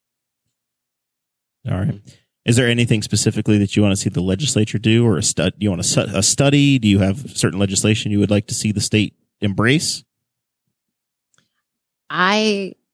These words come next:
Speaker 2: I would like to see, um, shared custody be the priority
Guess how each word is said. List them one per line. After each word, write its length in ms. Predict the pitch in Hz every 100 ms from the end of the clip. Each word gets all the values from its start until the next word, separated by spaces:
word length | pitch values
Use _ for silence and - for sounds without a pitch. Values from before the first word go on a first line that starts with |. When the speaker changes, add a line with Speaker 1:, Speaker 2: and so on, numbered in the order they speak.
| -
Speaker 2:
I 100 | 233
would 160 | 208
like 240 | 185 190 -
to 80 | 190
see, 680 | - 180 180 180 190 190 196 _ _ _ _ _ _ _ _ -
um, 600 | 180 180 - - - - _ _ _ _ _ _ _ _ _ _ -
shared 300 | - 190 -
custody 640 | 180 185 - 170 160 180 _ _ _ _ _ _ _ -
be 80 | 185
the 80 | 175
priority 600 | 180 170 170 170 -